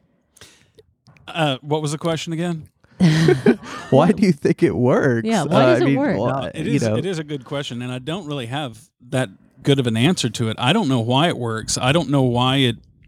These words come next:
Speaker 1: it worked for the first couple years, the first five years, ten years, and now we're going on, what, twenty-six years? Um, it keeps surviving beyond my expectations.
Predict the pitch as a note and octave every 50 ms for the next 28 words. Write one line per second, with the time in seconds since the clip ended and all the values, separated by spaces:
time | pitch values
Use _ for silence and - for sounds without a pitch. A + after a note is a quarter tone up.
0 | - - - - - - - C3 A#2+ A#2+ C3 C3+ C3+ D3 C#3+ - - - B2+ A#2
1 | A#2+ - - C#3 C#3 C3 - - - - - _ - - C#3+ - - C#3+ B2+ A#2+
2 | A#2+ B2 C3 D3 E3 E3+ E3+ E3 C#3+ - - B2 A#2+ - C3+ B2+ A#2+ - - -
3 | B2+ A#2+ B2+ C3+ C3 C3 C#3 C#3+ C3+ C3+ - - - - C3 B2+ C3 B2+ B2+ B2
4 | A#2+ A#2 A#2 A2+ A#2 A#2 B2+ C3 A#2+ A2+ A#2+ A#2 A2+ A2 A2 G#2+ G#2+ G#2+ G#2 _
5 | _ _ _ _ _ - A#2+ A#2+ - - - B2 A#2 - - - - C3+ - -
6 | - D3 C#3+ D3+ E3 F3 E3+ - - _ _ _ _ _ _ _ _ _ _ _
7 | _ _ _ - A#2 A#2 A2+ A2+ A2+ A2 A2 G#2+ G2 _ - - C3 - - -
8 | - E3 F#3+ - - - - - - _ _ - - - - D3 B2 A#2+ A#2+ B2+
9 | C#3 D3 C3+ A2+ G#2+ G#2 G#2+ A2 G#2+ - - _ _ - - B2+ B2+ C3 C#3+ C#3+
10 | B2 A#2 A#2 B2 C3 C3 A2 G#2+ G#2+ - - - A#2 A2 - _ _ _ - -
11 | A#2 A2 A2 - - A2 A2 A2+ A2 - - - -